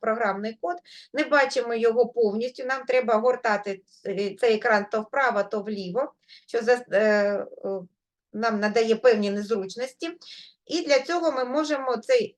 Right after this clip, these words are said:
один оператор розділити на два фізичних рядка,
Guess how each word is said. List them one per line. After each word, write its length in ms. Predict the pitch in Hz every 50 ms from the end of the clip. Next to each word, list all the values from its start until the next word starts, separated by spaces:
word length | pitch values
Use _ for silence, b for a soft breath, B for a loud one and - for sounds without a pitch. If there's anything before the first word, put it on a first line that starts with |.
| - -
один 360 | - 214 226 214 240 233 214 -
оператор 500 | 233 220 - 285 330 370 381 370 330 285
розділити 580 | 254 233 220 208 233 233 247 302 320 - 294 262
на 140 | 254 240
два 280 | 226 208 214 247 285 320
фізичних 580 | 320 - 220 190 185 233 254 - - 240 240 247
рядка, 500 | 214 208 208 - _ - 170 180 -